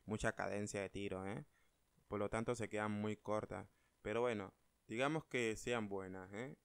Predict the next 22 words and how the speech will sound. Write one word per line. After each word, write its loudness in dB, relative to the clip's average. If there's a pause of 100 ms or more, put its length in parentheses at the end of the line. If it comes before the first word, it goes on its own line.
(200)
Por -10
acá -2
pues -8
tenemos -6
comentarios -2
y -6
que -4
él -2
no, -2
no 0
respondió -6
a -2
ninguno. -8
Por 2
acá 2
ya 4
no 2
tenemos 2
más 0
nada. 0 (880)
Eh, -6
bueno. -10